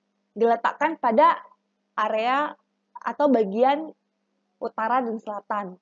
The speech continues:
agar menghindari sinar matahari langsung dari bagian timur atau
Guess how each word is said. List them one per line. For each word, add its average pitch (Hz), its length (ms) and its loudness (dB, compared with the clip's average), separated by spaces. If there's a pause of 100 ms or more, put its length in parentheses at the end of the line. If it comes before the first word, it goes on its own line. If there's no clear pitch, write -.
agar 247 340 -2
menghindari 233 1040 -4 (720)
sinar 277 260 2
matahari 214 540 -6
langsung 269 480 -2 (420)
dari 220 640 0
bagian 214 400 -2
timur 214 480 -4 (560)
atau 254 400 -2